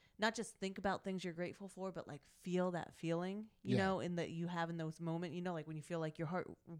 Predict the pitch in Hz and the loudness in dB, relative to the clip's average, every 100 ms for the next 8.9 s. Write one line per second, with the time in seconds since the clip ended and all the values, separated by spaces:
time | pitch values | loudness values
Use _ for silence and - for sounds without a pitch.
0 | - - - - 170 185 196 151 - - | -14 -18 -20 -18 0 4 4 2 -6 -16
1 | - 151 147 - 127 101 - 180 175 190 | -6 -4 -4 0 0 0 2 0 2 -2
2 | 214 208 185 156 - 226 208 165 - 226 | -2 -2 -4 -8 -4 -2 -2 -4 0 4
3 | 226 208 185 - - - - 220 202 180 | 6 6 2 -4 -16 -18 -2 4 4 4
4 | 185 180 165 135 120 - - - 180 143 | 4 4 4 2 -4 -10 -10 -2 2 2
5 | 147 160 147 - 156 160 143 143 - - | 0 -4 -4 -8 -6 -6 -6 -10 -16 -10
6 | 190 151 - 156 151 147 143 139 143 - | -8 -8 -6 -8 -6 -10 -10 -8 -8 -6
7 | 147 143 143 131 117 - 147 151 139 165 | -4 -4 -6 -8 -10 4 10 12 12 12
8 | 156 - 151 151 131 123 127 143 | 12 10 10 10 10 8 10 10